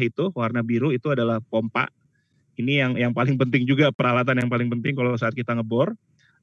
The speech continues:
Eh, biasanya kita ada tiga, tiga pompa, eh, ya intinya buat cadangan lah. Dan juga di atas itu ada yang mixing, kita mixing chemical-chemical ya. Eh, jadi ya bisa teman-teman lihat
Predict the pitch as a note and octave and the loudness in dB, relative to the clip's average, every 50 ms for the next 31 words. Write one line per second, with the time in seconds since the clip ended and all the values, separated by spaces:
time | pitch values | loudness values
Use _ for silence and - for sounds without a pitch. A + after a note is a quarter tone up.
0 | - A2+ A2+ A#2 B2+ A#2+ A#2+ C3 C3+ D3 D3 - C#3+ - D3 C#3 C3 B2 A#2+ A2+ | -4 -2 0 2 0 2 2 2 0 0 0 -2 -2 0 0 0 2 0 0 0
1 | - C#3 B2+ A#2 A#2 B2 B2+ D#3+ - - - B2+ A2+ A#2 A2+ G#2+ A2 G#2+ A2 A2 | 0 0 0 2 2 2 2 2 0 -4 -6 -6 -4 -4 -4 -2 -2 -2 -2 0
2 | - C#3+ E3+ F#3 - _ _ - A#2 A2+ A2 A2 A2 A2+ C3 C3+ C3 B2 B2+ C3 | 0 0 -2 -2 -6 _ _ -2 -2 0 0 0 0 2 4 4 2 2 0 0
3 | C#3 D#3+ D3 B2+ A#2+ - A#2+ A#2 A#2+ A#2 A#2 C3+ C#3 A#2+ G#2+ G#2+ A2 - _ _ | 0 0 0 0 0 0 0 0 0 0 0 0 0 0 -2 -4 -8 -12 _ _
4 | _ _ _ _ _ _ A#2 A#2+ B2 A#2+ B2+ A#2+ C3 B2+ B2 B2 G#2+ A2 A2 - | _ _ _ _ _ _ -2 0 0 0 0 2 2 2 4 2 2 2 0 -2
5 | C3 C3+ C#3+ B2+ - D#3 D3 C3 B2+ A#2+ A#2 A#2 A2+ A#2 A#2 A#2 A2+ A2 - - | -2 -2 -2 0 2 2 2 2 2 2 2 2 2 0 0 -2 -2 -4 -6 -2
6 | - D3 F3 A3 A3 G3 F#3 - - A#2+ - C3 B2+ B2 A#2+ A#2 A2 - - C3 | -2 -2 0 -2 -4 -6 -8 -8 -8 -6 -4 -2 -2 0 -2 -2 -6 -4 -4 -4
7 | B2+ B2+ B2 B2 A#2+ B2 B2 A#2+ A#2+ B2 A#2+ A#2+ B2+ B2 B2 B2+ B2 C#3+ C3+ - | -4 -2 -4 -4 -4 -2 -2 -2 -2 -4 -4 -2 -2 0 0 0 2 0 0 0
8 | B2+ B2 C3 B2+ D3 C3+ A#2+ A2 G#2+ G#2+ - - - A2 A2 A2+ A#2 B2 F#3 G3+ | 0 -2 0 0 0 0 0 0 -2 -6 -8 -10 -8 -6 -4 -2 -2 -2 -2 -4
9 | F3 - - - _ _ D3 E3 G3+ - - - - - _ - C3+ B2+ D3 D3 | -4 -6 -8 -12 _ _ -2 0 0 0 -2 -6 -10 -18 _ -6 -2 -2 0 0
10 | D3 D3 C#3+ D3 D3 C#3+ C#3+ - - | 0 0 0 0 0 0 2 2 2